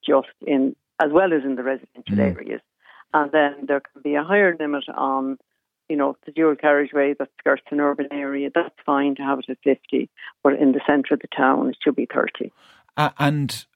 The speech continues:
Speaker 2: w-, what, what does the science tell us, Mairead, about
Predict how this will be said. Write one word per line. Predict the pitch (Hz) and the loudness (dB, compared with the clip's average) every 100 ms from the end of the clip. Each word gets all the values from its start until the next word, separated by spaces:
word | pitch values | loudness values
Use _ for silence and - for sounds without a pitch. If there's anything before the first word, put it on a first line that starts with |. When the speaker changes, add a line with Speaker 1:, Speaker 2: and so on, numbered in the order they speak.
| _ | _
Speaker 2:
w-, | 127 123 | -12 -10
what, | 139 151 120 | 2 4 6
what | 160 185 - | 4 2 2
does | 170 | 0
the | 139 | 2
science | 131 - 143 143 127 101 | -2 4 4 6 6 4
tell | - 123 | 2 2
us, | 120 - | 2 0
Mairead, | 110 107 101 95 | 0 2 2 0
about | 95 101 | 0 -2